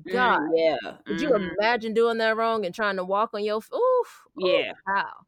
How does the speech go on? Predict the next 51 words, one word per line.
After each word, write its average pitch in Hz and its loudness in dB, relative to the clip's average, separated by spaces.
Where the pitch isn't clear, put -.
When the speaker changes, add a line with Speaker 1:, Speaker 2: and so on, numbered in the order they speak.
Speaker 1:
I 247 10
just, 302 8
Speaker 2:
So 240 2
I 247 6
Speaker 1:
I, 226 8
Speaker 2:
have 427 2
Speaker 1:
I, 247 10
Speaker 2:
some - -
Speaker 1:
mm, 170 0
I 180 4
Speaker 2:
videos. - -
Speaker 1:
gotta 202 6
be 196 -2
Speaker 2:
I - -
Speaker 1:
very 185 6
Speaker 2:
got 190 -12
it. - -6
Speaker 1:
careful 190 2
with 160 -2
that 151 0
one. 120 -12
I 175 4
be 170 -4
scared. 143 -6
I 277 10
be 294 6
Speaker 2:
Well, 302 6
Speaker 1:
scared. 262 0
Speaker 2:
there's, 277 -4
like, 214 2
two, 302 -6
you 269 -6
know, 277 0
there's 220 -2
different 254 -2
kinds 247 -2
that 208 4
allow, 202 4
the, 185 -2
they'll 202 0
stop 208 2
if, 202 -4
you 220 -4
know, 196 2
they 202 0
supposedly 208 -2
stop 190 0
after 185 -2
a 190 2
while, 190 2
like, 165 -2